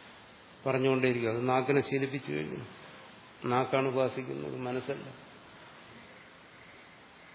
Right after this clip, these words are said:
എത്ര പേർക്ക് പറയാൻ പറ്റും, "എന്റെ മനസ്സവിടെ ഉണ്ടായിരുന്നു"? എത്ര പേർക്ക് പറയാൻ പറ്റും എന്നല്ല, ആർക്ക് പറയാൻ പറ്റും?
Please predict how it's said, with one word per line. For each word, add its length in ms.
എത്ര 220
പേർക്ക് 240
പറയാൻ 340
പറ്റും, 360
"എന്റെ 220
മനസ്സവിടെ 560
ഉണ്ടായിരുന്നു"? 720
എത്ര 220
പേർക്ക് 260
പറയാൻ 300
പറ്റും 180
എന്നല്ല, 200
ആർക്ക് 300
പറയാൻ 360
പറ്റും? 280